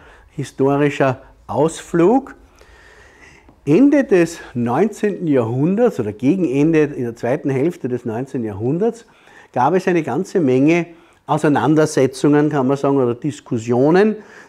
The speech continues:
zwischen Geologen und Physikern. Die Physiker haben nämlich gesagt, wir sehen keine Möglichkeit, es gibt keinen bekannten physikalischen Prozess, der erklären kann,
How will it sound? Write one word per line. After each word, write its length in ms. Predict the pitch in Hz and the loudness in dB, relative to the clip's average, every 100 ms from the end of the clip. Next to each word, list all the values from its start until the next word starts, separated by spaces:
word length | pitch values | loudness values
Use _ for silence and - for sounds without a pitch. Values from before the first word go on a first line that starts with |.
| _ | _
zwischen 600 | - 185 170 - 143 - | -4 -2 0 -2 -2 -2
Geologen 1040 | 123 127 147 160 160 151 156 175 208 208 - _ | 0 4 4 4 4 2 0 -2 -6 -6 -16 _
und 200 | 185 170 | -6 -4
Physikern. 840 | 160 - 240 214 175 151 120 95 90 _ _ _ _ _ _ | -4 0 0 2 0 0 -2 -2 -10 _ _ _ _ _ _
Die 100 | 120 | -8
Physiker 640 | - 302 320 262 196 160 | 0 2 4 2 0 0
haben 180 | 156 131 | 2 2
nämlich 320 | 139 143 143 | 2 2 0
gesagt, 560 | - 139 156 196 - - _ _ _ _ _ 139 | -2 -2 0 0 -2 -14 _ _ _ _ _ 0
wir 160 | 185 | 0
sehen 400 | 180 170 175 208 | 2 4 4 2
keine 380 | - 170 185 214 | -2 0 2 2
Möglichkeit, 760 | 160 143 151 165 - 175 202 | 4 4 2 -2 -2 -2 -2
es 140 | 180 - | -2 -6
gibt 220 | 185 - | -8 -6
keinen 340 | 143 135 170 | -4 -2 -2
bekannten 500 | 175 156 120 127 175 | -4 -4 -6 -6 -10
physikalischen 760 | - 156 165 160 107 135 143 156 | -10 -8 -8 -6 -6 -6 -6 -6
Prozess, 520 | 156 143 107 127 - | -6 -6 -4 -6 -6
der 140 | - 127 | -4 -4
erklären 460 | 123 107 110 139 | -4 -6 -4 -6
kann, 280 | 156 165 | -2 -2